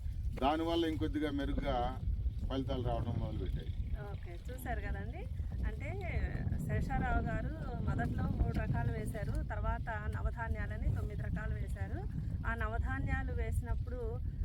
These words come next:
Speaker 2: ఆ నేలలో చాలా మార్పు గమనించారు. ఎలా అంటే నేల చాలా మెత్తగా ఉండటము, అలాగే వర్షాలు పడినప్పుడు నీటిని ఎక్కువగా నిల్వ చేసుకునే సామర్థ్యం ఉండటము, అలాగే,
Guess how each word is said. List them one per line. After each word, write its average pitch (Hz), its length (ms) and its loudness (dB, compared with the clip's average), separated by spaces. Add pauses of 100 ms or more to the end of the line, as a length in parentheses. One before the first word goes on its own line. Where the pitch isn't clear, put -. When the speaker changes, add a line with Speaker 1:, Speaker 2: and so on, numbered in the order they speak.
(120)
Speaker 2:
ఆ 220 300 -4
నేలలో 247 680 0
చాలా 233 400 0
మార్పు 220 400 0
గమనించారు. 185 880 -2 (240)
ఎలా 220 180 0
అంటే 240 680 -2
నేల 214 460 0 (140)
చాలా 202 280 -2
మెత్తగా 202 680 -4
ఉండటము, 190 760 -4 (200)
అలాగే 208 340 -2
వర్షాలు 208 480 -4
పడినప్పుడు 208 580 -2
నీటిని 196 580 -4
ఎక్కువగా - 400 0
నిల్వ 190 300 -2 (100)
చేసుకునే - 460 -2
సామర్థ్యం - 680 -2
ఉండటము, 185 540 -4 (400)
అలాగే, 220 580 -4